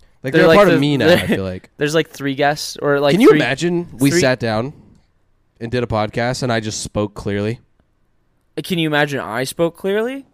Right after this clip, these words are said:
Speaker 1: But it's
Speaker 2: Dude,
Speaker 1: a
Speaker 2: if I
Speaker 1: different
Speaker 2: could,
Speaker 1: kind of speaking
Speaker 2: if I
Speaker 1: clearly.
Speaker 2: could have a coherent thought without stuttering, I'd be unstoppable.
Speaker 1: Yeah, you gotta not do that. All right, we'll see you guys next week for a little special extra long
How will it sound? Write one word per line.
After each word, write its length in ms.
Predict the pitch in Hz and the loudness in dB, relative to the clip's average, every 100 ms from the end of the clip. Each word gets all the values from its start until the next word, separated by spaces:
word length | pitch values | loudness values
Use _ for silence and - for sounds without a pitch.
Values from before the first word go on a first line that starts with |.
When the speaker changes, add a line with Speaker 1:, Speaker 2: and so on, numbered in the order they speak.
| _ _ _ _ _ _ _ _ - | _ _ _ _ _ _ _ _ -4
Speaker 1:
But 140 | 147 | 0
it's 60 | 190 | 2
Speaker 2:
Dude, 120 | 196 | 2
Speaker 1:
a 20 | |
Speaker 2:
if 80 | 190 | 2
I 80 | 202 | 2
Speaker 1:
different 240 | 208 233 | 4 0
Speaker 2:
could, 60 | - | 0
Speaker 1:
kind 160 | 151 143 | 0 0
of 80 | 120 | -2
speaking 320 | - 117 180 | -4 -2 -2
Speaker 2:
if 100 | - | 0
I 140 | 175 | 0
Speaker 1:
clearly. 180 | 214 - | 0 -2
Speaker 2:
could 40 | 240 | -2
have 200 | 220 190 | -4 -4
a 60 | |
coherent 680 | 170 - 147 - 151 160 - | -10 -6 -8 -6 -8 -8 -6
thought 320 | 151 139 139 | -2 0 -2
without 360 | 151 139 127 - | -4 -4 -4 -6
stuttering, 640 | - - 117 117 139 147 | -10 -6 -4 -4 -6 -8
I'd 280 | - 123 131 | -6 -8 -6
be 120 | 127 | -10
unstoppable. 800 | 117 117 - - - 58 - - _ _ _ _ _ _ _ _ _ _ _ _ _ _ _ | -10 -12 -12 -12 -14 -16 -18 -18 _ _ _ _ _ _ _ _ _ _ _ _ _ _ _
Speaker 1:
Yeah, 220 | 117 117 | -2 2
you 180 | 117 131 | 2 0
gotta 340 | 139 110 98 101 _ _ _ | 0 0 -2 -6 _ _ _
not 300 | 113 101 95 | -6 -6 -6
do 160 | 95 98 | -6 -6
that. 280 | 98 95 - _ - | -6 -10 -14 _ -2
All 60 | |
right, 160 | 139 127 | 0 2
we'll 140 | 190 | 0
see 200 | 240 - | 0 -2
you 80 | 381 | -2
guys 200 | 415 381 | -2 -2
next 240 | 359 381 | -4 -4
week 120 | 139 113 | -6 -4
for 140 | 127 | -2
a 60 | 131 | 0
little 180 | 143 | 0
special 460 | 156 - 160 160 135 | -4 -6 -6 -6 -6
extra 260 | 135 - 139 | -8 -8 -6
long 380 | 120 113 117 | -4 -4 -6